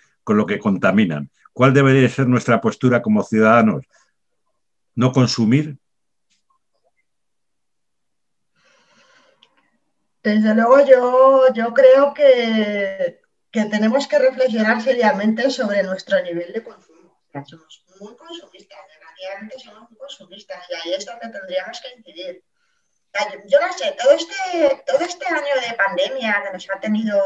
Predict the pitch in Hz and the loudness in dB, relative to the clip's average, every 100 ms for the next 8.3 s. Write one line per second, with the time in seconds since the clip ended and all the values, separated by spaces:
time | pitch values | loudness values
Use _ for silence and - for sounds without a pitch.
0 | 196 190 190 196 190 190 190 190 165 160 | -2 -4 -6 -6 -8 -4 -4 -4 -10 -4
1 | 202 196 - - 175 214 165 156 160 - | -2 -2 -6 -8 -6 -6 -8 -10 -18 -18
2 | 160 160 214 202 196 196 190 190 214 185 | -14 -10 -6 -4 -2 -4 -4 -8 -6 -6
3 | 175 - _ _ - 190 180 190 180 190 | -6 -10 _ _ -10 -8 -2 -4 -2 -2
4 | 196 208 294 - - - _ _ _ _ | -2 2 2 2 -8 -20 _ _ _ _
5 | _ _ - 185 180 202 339 294 214 226 | _ _ 2 2 4 4 4 4 4 4
6 | 285 277 214 262 320 302 196 254 330 233 | 2 0 -2 -2 2 2 4 4 4 2
7 | 190 190 226 277 285 269 262 311 381 466 | 2 4 6 8 8 6 4 2 0 0
8 | 220 196 269 | 2 2 2